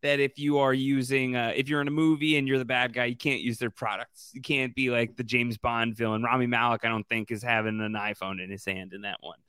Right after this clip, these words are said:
Uh, so, uh, if Nate is using an iPhone, then, uh, if the old rules still stand, then we are on the Nate Shelley, uh, rehabilitation tour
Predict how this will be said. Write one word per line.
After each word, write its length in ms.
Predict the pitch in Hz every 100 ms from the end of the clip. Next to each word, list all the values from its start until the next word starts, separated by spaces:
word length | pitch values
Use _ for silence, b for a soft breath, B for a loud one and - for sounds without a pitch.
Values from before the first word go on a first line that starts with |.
| b b b
Uh, 400 | 101 107 104 107
so, 520 | 113 - 113 110 110
uh, 280 | 90 107 101 -
if 220 | 131 131
Nate 520 | 131 139 175 196 151 -
is 260 | 135 127
using 400 | 131 127 123 120
an 100 | 117 - 117
iPhone, 680 | 120 117 - 110 107 104 - b b
then, 400 | 123 117 113 110
uh, 320 | 104 107 104 -
if 160 | 123 -
the 120 | 127
old 360 | 143 139 139 117
rules 440 | 131 135 117 113 -
still 440 | - - 135 123
stand, 580 | - - 127 113 107 107
then 160 | 110 113
we 180 | 113
are 240 | 98 104 101
on 320 | 98 104 104
the 100 | 110
Nate 260 | 110 107 104
Shelley, 600 | - 110 104 101 101 98
uh, 280 | - 101 98
rehabilitation 1000 | 104 104 95 104 95 - 95 95 - 85
tour 400 | - 104 95 80